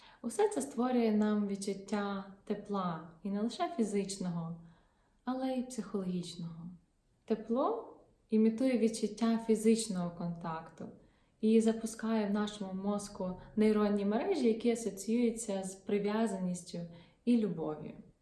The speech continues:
У кожного з нас є також можливість не лише імітувати відчуття фізичного контакту, але й мати його. Якщо ви проживаєте разом з близькою людиною, то ви можете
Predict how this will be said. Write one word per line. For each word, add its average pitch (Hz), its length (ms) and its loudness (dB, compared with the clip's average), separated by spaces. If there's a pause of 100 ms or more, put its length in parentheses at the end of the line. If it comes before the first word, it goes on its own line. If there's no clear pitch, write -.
(640)
У 214 80 -4
кожного 254 560 2
з 202 40 0
нас 220 540 0 (200)
є 208 140 0
також 208 420 -2
можливість 196 580 -2
не 190 120 -6
лише 254 340 -2
імітувати 202 720 -2
відчуття 175 560 -4
фізичного 170 540 -2
контакту, 165 600 -6 (560)
але 202 280 0
й 262 300 2
мати 247 400 4
його. 170 340 -2 (720)
Якщо 196 460 0
ви 233 140 2
проживаєте 208 880 0
разом 202 380 0
з 185 60 -2
близькою 196 560 0
людиною, 240 640 0 (500)
то 370 100 -10
ви 339 60 0
можете 220 760 4